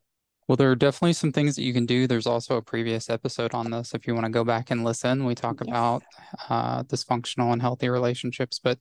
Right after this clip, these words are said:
Speaker 1: you know, some of the things, um, that you can do may consist of, you know, making sure that you have trust in one another.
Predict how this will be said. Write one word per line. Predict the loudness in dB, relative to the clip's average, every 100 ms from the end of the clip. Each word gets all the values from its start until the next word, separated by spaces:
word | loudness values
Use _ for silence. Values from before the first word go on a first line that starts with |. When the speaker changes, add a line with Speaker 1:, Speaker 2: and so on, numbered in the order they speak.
| _ 0
Speaker 1:
you | 2
know, | 2
some | 2 2
of | 2
the | 2
things, | 2 2 2 0 -4 -8
um, | -4 -2 -2
that | -2 -4
you | -4
can | -4
do | 0 0 2 0 -2 -4 -8 _ -6
may | -2 0
consist | -2 0 0 0 2
of, | 4 4 2 0
you | -2 0
know, | 2
making | 0 -2 -8
sure | -4 -2
that | -2 -2
you | -4
have | -6 -4
trust | -2 -2 -4 -4
in | -4
one | -2
another. | -2 -2 0 -2 -4